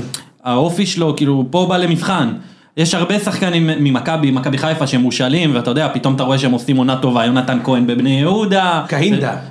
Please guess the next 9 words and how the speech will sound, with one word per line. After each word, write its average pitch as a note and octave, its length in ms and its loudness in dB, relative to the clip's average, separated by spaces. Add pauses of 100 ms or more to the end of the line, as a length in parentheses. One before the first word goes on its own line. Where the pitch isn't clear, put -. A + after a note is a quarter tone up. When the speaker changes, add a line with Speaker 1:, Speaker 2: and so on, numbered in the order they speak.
(140)
Speaker 1:
ו-, C#3+ 40 -8
Speaker 2:
מספר C#3 240 0
Speaker 1:
ל-, - 40 -
Speaker 2:
תשעים F3+ 240 0
ותשע. D3 140 2
Speaker 1:
לארי D3 200 0
קהינדה F#3 680 2
הגדול. D3+ 480 0 (640)
ו-, A#2+ 60 0